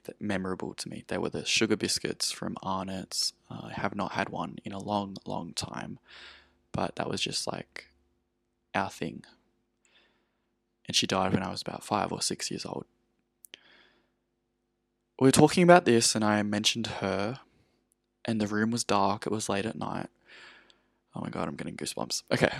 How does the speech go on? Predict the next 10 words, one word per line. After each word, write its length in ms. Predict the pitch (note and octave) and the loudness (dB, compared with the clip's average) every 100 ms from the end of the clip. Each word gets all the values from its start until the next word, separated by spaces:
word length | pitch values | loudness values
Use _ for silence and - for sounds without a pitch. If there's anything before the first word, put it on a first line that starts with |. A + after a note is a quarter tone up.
| - | 12
um, 300 | C3+ C3+ C3+ - - - _ _ _ _ _ _ _ _ _ _ _ _ - A#2 | 12 12 12 -2 -14 -20 _ _ _ _ _ _ _ _ _ _ _ _ -6 2
we're 120 | A#2 | 4
just 160 | C3 | 8
talking 200 | D3+ D3 | 8 10
about 140 | C#3+ B2 | 4 12
ghosts 360 | A#2 A#2+ - | 12 12 10
and 100 | A#2 | 2
things 200 | A2 A2 | 2 2
like 180 | A2+ A2 | 2 2
that. 340 | G#2 G2+ G2 | 2 4 2